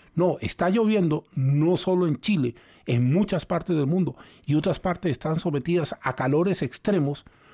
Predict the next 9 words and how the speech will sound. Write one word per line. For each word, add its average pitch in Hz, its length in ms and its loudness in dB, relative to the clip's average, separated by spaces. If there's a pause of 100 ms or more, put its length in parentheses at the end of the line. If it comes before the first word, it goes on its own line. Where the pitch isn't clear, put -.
(160)
por 151 200 2
este 185 260 0
fenómeno. 175 580 0 (560)
Dos 139 260 -2
palabras 175 680 0 (180)
conjugadas 131 500 0
en 117 100 0
dos 147 160 0
expresiones, 165 600 -2